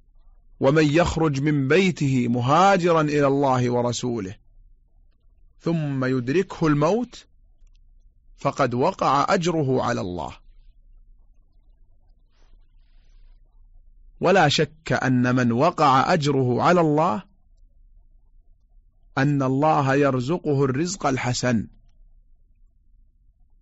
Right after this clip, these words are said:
كما لا يخفى. والأحاديث الدالة على ذلك كثيرة، وقد ذكر ابن كثير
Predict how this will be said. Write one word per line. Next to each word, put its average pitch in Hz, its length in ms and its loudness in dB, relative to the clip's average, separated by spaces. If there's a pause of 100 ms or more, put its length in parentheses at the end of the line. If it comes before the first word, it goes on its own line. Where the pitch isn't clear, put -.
(140)
كما 156 380 2
لا 135 180 2
يخفى. - 440 -8 (3500)
والأحاديث 117 680 -4
الدالة 123 680 0
على 120 160 -2
ذلك 117 640 -4 (280)
كثيرة، 131 560 -4 (3500)
وقد 117 340 -2
ذكر 139 320 0
ابن 120 220 -2
كثير 123 520 -4